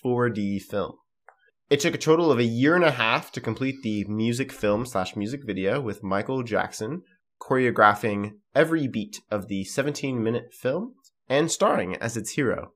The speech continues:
Captain E O. Disneyland stayed open for over sixty straight hours as Michael Jackson flocked to the Magic Eye Theater in Tomorrowland to watch the fifteen million dollar music video.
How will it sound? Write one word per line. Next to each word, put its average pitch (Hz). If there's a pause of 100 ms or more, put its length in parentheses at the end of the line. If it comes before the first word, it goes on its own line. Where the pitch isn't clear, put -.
Captain -
E 104
O. - (460)
Disneyland 127
stayed -
open 135 (320)
for -
over 107
sixty 190
straight 143
hours 131 (300)
as 98
Michael 117
Jackson 101 (220)
flocked - (200)
to -
the 107
Magic 120 (120)
Eye 110
Theater 98 (100)
in 101
Tomorrowland 107 (360)
to -
watch 101
the 95 (180)
fifteen 143
million 113
dollar 92 (140)
music -
video. -